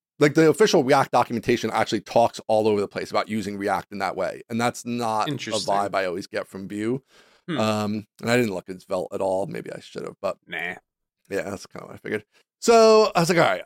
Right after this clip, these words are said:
Speaker 1: this seems like it should sort of be possible, even if it's, like, slightly hacky, as long as it can be not too hacky, I think it should work."
Speaker 2: This is so
Speaker 1: So
Speaker 2: chaotic.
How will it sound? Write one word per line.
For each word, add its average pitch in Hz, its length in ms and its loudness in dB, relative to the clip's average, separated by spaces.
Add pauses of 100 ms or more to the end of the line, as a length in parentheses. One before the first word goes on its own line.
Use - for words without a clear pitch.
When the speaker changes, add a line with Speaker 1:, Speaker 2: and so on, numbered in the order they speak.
Speaker 1:
this 190 200 2
seems 254 280 2
like 208 100 2
it 151 180 0
should 208 300 4
sort 175 320 6
of 160 80 4
be 147 100 4
possible, 113 540 0
even 196 180 6
if 208 140 4
it's, 185 160 2
like, 131 200 4
slightly 180 420 2
hacky, 185 520 0
as 165 120 0
long 202 100 4
as 196 80 -2
it - 60 -20
can 143 160 -2
be 117 80 0
not 123 320 0
too 156 180 -4
hacky, 160 480 -2
I 135 160 0
think 156 180 -4
it 135 160 -6
should 131 140 -6
work." 147 240 0 (500)
Speaker 2:
This 139 200 -4
is 123 100 -4
so 170 100 4
Speaker 1:
So 160 220 6
Speaker 2:
chaotic. 98 580 2